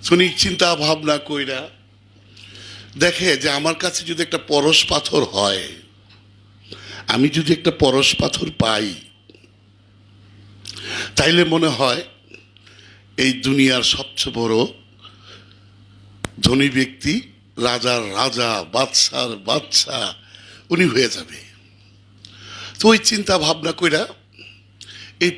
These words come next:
পরশ পাথরের তালাশে উনি বের হয়ে যায়। বের হয়ে জায়গায় জায়গায়, মনে করো, সে কো-, কোথাও খুঁজে পাচ্ছে না।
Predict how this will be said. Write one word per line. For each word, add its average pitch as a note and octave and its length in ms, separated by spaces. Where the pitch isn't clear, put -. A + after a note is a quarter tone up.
পরশ E3+ 580
পাথরের D3 440
তালাশে B2+ 600
উনি D#3 200
বের D3+ 380
হয়ে A2+ 240
যায়। D2 360
বের E3+ 320
হয়ে D3 300
জায়গায় D3 480
জায়গায়, C#3+ 560
মনে D3 200
করো, D3 400
সে - 180
কো-, - 500
কোথাও A#3+ 480
খুঁজে G3 360
পাচ্ছে D#3+ 460
না। - 100